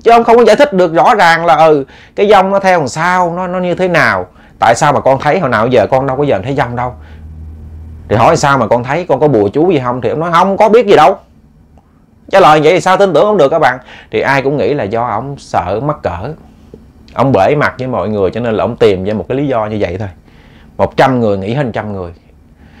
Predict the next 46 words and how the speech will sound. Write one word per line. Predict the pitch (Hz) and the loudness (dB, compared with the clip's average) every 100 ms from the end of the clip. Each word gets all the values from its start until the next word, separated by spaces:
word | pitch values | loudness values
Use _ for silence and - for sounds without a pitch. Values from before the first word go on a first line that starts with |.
| - - | -10 0
Ông | 135 131 | 2 2
bà | 101 | 2
cụ | 101 98 | 2 2
Tư | 127 117 | 2 4
lúc | 131 147 | 2 0
này | 127 92 | -2 -6
mới | 107 | -8
nói, | 131 139 | -8 -8
"Thôi | 123 | -6
bây | 110 104 | -4 -4
giờ | 101 90 | -4 -4
phải | 110 | -6
tìm | 104 90 | -6 -6
cách | 85 117 | -8 -8
nào, | 101 90 80 - - - | -8 -8 -12 -20 -16 -2
bằng | 127 131 127 | 0 2 2
mọi | 117 135 | 2 4
giá | 151 165 | 2 2
phải | 131 | 0
cho | 143 | -2
nó | 127 | -2
cưới | 131 151 | 0 -2
vợ | 92 92 | -2 -4
mới | 117 | -10
được. | 92 _ - - - - - | -12 _ -20 -20 -20 -10 0
Chứ | 175 | 2
không | 160 143 | 2 2
thôi | 143 | 2
mà | 135 | 2
nó | 110 | 2
rình | 139 113 107 | 2 2 2
mò | 101 101 | 0 0
theo | 127 | 0
vợ | 117 107 120 123 | 2 2 2 0
của | |
người | 147 123 | 0 0
ta | 101 135 143 | 0 -2 0
kiểu | 135 147 | 2 2
này | 127 98 | 2 0
á, | 113 | 0
có | 160 | -2
ngày | 185 110 | -2 -2
nó | 98 | -4
bị | 127 98 | -2 -2
người | 107 | -4
ta | 120 120 | -6 -6